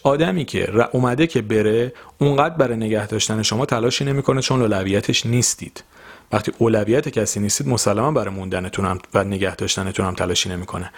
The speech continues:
کسی هم که اومده که بمونه، مسلماً برای ب-،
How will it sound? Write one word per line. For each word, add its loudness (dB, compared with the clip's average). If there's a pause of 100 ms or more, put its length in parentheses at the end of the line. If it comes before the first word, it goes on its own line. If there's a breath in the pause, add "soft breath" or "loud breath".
(360 loud breath)
کسی 2
هم 4
که 2
اومده 2
که 2
بمونه، 0 (220 loud breath)
مسلماً 2
برای 0
ب-، -2